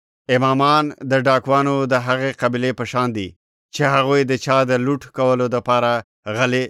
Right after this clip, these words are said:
ناست وي. هغوی د شکم په لاره باندې قتلونه کوي او هر قسم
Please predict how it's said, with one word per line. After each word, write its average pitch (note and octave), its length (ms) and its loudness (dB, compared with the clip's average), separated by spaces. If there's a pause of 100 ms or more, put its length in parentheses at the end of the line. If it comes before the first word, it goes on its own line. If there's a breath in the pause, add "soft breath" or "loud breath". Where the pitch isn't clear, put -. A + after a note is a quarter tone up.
(140)
ناست A2+ 400 -4
وي. E2+ 120 -20 (760)
هغوی C3+ 400 2
د C3+ 140 -2
شکم C#3+ 420 -2
په C#3+ 120 0
لاره C3+ 280 4
باندې C3 460 0
قتلونه A#2 400 -4
کوي F2 300 -14 (440)
او B2+ 160 2
هر C#3+ 260 0
قسم C3 400 -2